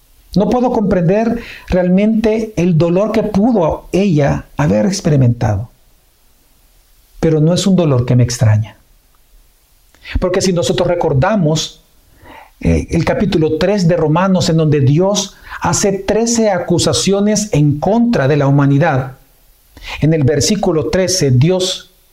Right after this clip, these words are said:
dice a la humanidad entera, a causa de su pecado: "Sepulcro abierto es su garganta, engañan de continuo con su lengua".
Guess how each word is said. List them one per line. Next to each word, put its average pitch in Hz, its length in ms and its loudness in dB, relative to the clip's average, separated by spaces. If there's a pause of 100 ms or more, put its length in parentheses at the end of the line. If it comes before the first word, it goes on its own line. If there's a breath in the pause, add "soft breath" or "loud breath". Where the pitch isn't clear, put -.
(140)
dice 214 380 2
a 196 40 2
la 180 100 0
humanidad 156 300 2
entera, 156 600 -2
a 131 160 -4
causa 190 300 0
de 139 100 0
su 196 160 -2
pecado: 156 540 -2 (920)
"Sepulcro 202 920 0
abierto 180 580 0
es 170 80 0
su 190 160 0
garganta, 170 720 0 (1040 loud breath)
engañan 165 960 0 (400)
de 147 200 2
continuo 180 920 0 (640)
con 165 200 -2
su 156 220 0
lengua". 135 640 0